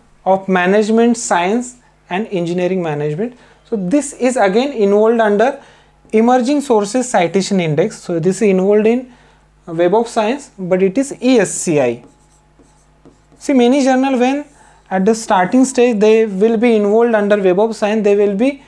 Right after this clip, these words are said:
involved under this database E S C I, and later when the quality improves, it will be considered for S C I E. Okay, and then we have seen different fields.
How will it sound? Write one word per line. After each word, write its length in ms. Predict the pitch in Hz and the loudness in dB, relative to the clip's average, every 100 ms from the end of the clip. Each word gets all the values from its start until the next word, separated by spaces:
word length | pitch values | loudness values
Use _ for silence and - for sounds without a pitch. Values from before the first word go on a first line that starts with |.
| _ | _
involved 360 | 180 190 208 214 | -2 2 2 2
under 380 | 202 208 277 - _ - | 2 2 -2 -4 _ -2
this 280 | 185 277 | 0 2
database 540 | 202 180 175 156 143 - - | 2 2 2 2 -2 -4 -2
E 180 | 240 240 | 0 2
S 140 | 190 | 0
C 220 | - 196 165 | -2 2 2
I, 180 | 240 - - - - | 0 -8 -20 -20 -8
and 200 | 185 190 | -2 0
later 420 | 196 196 277 311 - | 0 2 0 0 -4
when 200 | 185 208 | -2 0
the 80 | 208 | 0
quality 460 | 220 190 214 240 247 | 0 2 2 2 2
improves, 440 | 233 262 302 302 - _ _ _ _ _ _ _ _ | 2 2 0 -2 -18 _ _ _ _ _ _ _ _
it 160 | 214 202 | -2 0
will 140 | 226 | 2
be 220 | 240 254 | 2 2
considered 640 | 240 214 208 240 240 254 262 | 2 0 0 2 2 2 0
for 320 | 233 294 - - | 0 0 -4 -6
S 140 | 185 | -4
C 260 | - - 185 | -4 -2 0
I 80 | 139 | 0
E. 220 | 127 - _ _ _ - _ - - _ _ _ - - _ - _ - - | -4 -10 _ _ _ -20 _ -20 -20 _ _ _ -20 -20 _ -20 _ -20 -18
Okay, 240 | 165 269 - _ _ - | -14 -14 -14 _ _ -16
and 260 | 175 180 190 | -8 -2 2
then 320 | 240 247 - _ _ _ _ _ | 2 0 -6 _ _ _ _ _
we 140 | 220 226 | 0 2
have 200 | 262 269 | 0 -2
seen 320 | 247 269 254 | 0 0 2
different 400 | 208 208 247 254 | 0 0 -2 0
fields. 380 | - 220 254 | 0 0 0